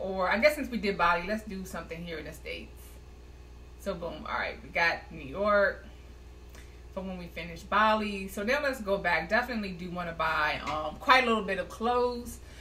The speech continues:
So again, now the way that the app,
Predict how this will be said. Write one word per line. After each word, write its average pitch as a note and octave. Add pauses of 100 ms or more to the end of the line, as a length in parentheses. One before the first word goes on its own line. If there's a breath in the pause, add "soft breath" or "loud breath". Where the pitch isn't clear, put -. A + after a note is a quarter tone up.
(220 loud breath)
So B3+
again, G#3
now G3
the F#3+
way B3
that A3+
the F3+
app, G3+